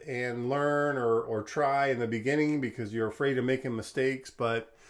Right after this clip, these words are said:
it's just a technique that I've sort of come to appreciate and use a lot these days. And I think if I can get away without a drawing,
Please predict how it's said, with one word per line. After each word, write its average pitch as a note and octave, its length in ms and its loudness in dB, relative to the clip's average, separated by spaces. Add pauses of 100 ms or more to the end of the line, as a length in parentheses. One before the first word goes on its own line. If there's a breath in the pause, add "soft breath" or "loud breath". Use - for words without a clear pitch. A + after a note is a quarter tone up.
(440 soft breath)
it's C3 160 2
just B3+ 160 0
a G#3+ 60 4
technique D#3 540 4
that C3 100 2
I've C#3 280 4
sort D#3 240 0
of C3 120 2
come D3 380 2
to A#2+ 720 -4
appreciate D3+ 800 -2
and A#2 180 -2
use C3 460 0
a A#2+ 80 -4
lot C3 300 0
these C3 180 -2
days. C3 540 0 (1000 soft breath)
And A#2 540 2
I A2 120 0
think B2 240 0
if A#2+ 60 2
I C3 80 6
can B2 220 -2
get D3+ 160 6
away D#3 320 8
without D#3 540 2
a C3 40 -2
drawing, E3+ 520 0